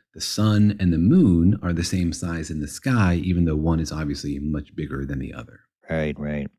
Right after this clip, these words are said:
Speaker 2: And what if you put a donut on the surface of the sun?
Speaker 1: <laughs> Then you get a toasted donut.
Speaker 2: So I think what you're saying is that our, our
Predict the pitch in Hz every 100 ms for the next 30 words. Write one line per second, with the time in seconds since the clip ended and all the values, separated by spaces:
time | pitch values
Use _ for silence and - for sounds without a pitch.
0 | 98 95 101 101 101 - 95 82 95 90
1 | 87 92 87 - 123 117 87 73 - -
2 | - 113 - - 117 - - - - 80
3 | 92 82 73 - - 78 - 71 87 120
4 | - - _ - 139 131 160 143 127 135
5 | 123 120 110 98 92 82 - 104